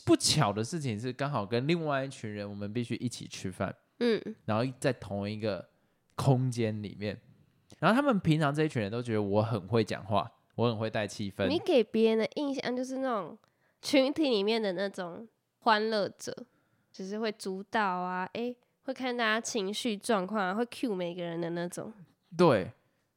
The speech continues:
Speaker 1: 但是那是我可以 cue 的时候。反正就是他们都认为我是一个很 open mind，然后我就那时候跟他讲说，其实我是有社恐，就是，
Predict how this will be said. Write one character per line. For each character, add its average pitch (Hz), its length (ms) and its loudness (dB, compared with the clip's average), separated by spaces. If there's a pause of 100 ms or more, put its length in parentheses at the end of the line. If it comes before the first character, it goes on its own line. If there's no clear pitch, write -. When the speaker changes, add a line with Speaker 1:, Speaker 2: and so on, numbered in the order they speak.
Speaker 1:
但 208 140 6
是 196 80 6
那 208 120 6
是 190 80 2
我 113 220 2
可 123 180 2
以 131 80 4
cue 127 300 4
的 95 140 -6
时 95 180 -8
候。 98 180 -4
反 120 200 2
正 226 100 0
就 254 80 2
是 262 140 2 (420)
他 247 140 2
们 202 120 -2
都 165 80 4
认 170 140 2
为 143 80 2
我 104 180 0
是 131 220 -4
一 117 140 -2
个 101 360 0 (760)
很 127 100 2
open 135 300 0
mind， 131 180 2
然 117 100 2
后 214 60 4
我 185 80 2
就 214 120 2
那 247 80 4
时 202 100 4
候 185 80 2
跟 185 100 0
他 185 80 0
讲 131 160 0
说， 127 180 -4
其 131 160 -8
实 120 80 -2
我 107 220 -2
是 123 140 -6
有 101 200 -2 (340)
社 117 260 0
恐， - 280 -8 (140)
就 127 120 -4
是， 117 320 -2